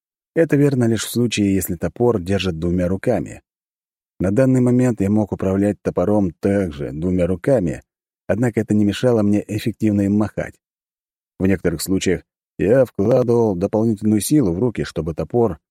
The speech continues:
не склонился под своим весом к земле.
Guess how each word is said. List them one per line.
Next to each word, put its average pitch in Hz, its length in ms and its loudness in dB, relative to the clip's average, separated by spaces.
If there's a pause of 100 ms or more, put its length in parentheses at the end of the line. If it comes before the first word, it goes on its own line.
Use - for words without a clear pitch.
(140)
не 123 260 2
склонился 107 680 -2 (120)
под - 260 -4
своим 104 380 0
весом 90 340 -2
к 82 60 -8
земле. 90 380 -4